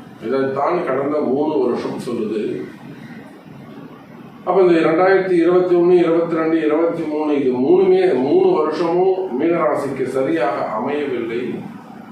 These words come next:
ஆக இந்த பிறக்கின்ற ரெண்டாயிரத்தி இருபத்தி நாலாவது அந்த வருஷமாவது மீனராசிக்கு சிறப்பாக இருக்குமா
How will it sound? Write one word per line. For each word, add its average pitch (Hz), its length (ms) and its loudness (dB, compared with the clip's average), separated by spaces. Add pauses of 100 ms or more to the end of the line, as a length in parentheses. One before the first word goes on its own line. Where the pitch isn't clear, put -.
(960)
ஆக 165 200 2
இந்த 156 240 0
பிறக்கின்ற 156 840 -2
ரெண்டாயிரத்தி 135 760 -4
இருபத்தி 151 520 -4
நாலாவது 117 1080 0 (1040)
அந்த 175 280 0
வருஷமாவது 151 1200 0 (600)
மீனராசிக்கு 143 760 0
சிறப்பாக 110 580 -2
இருக்குமா 117 680 -2